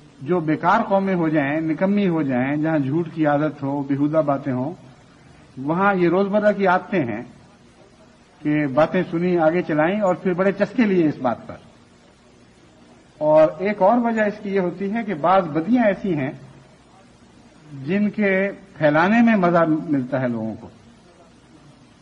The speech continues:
और इसलिए फैलाते हैं कि ताकि लोगों में ये बात हो कि तो कोई हरज नहीं, फलां भी इस तरह करता है, फलां भी इस तरह करता है,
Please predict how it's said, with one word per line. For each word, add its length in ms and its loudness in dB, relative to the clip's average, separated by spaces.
और 320 2
इसलिए 340 0
फैलाते 420 2
हैं 220 -2
कि 60 -8
ताकि 480 0
लोगों 300 0
में 120 -2
ये 80 2
बात 340 0
हो 100 -4
कि 200 -4
तो 140 -10
कोई 180 0
हरज 220 2
नहीं, 200 0
फलां 300 0
भी 120 -2
इस 120 -8
तरह 160 -2
करता 280 0
है, 60 0
फलां 220 0
भी 80 -2
इस 100 -10
तरह 140 -2
करता 300 -6
है, 120 -8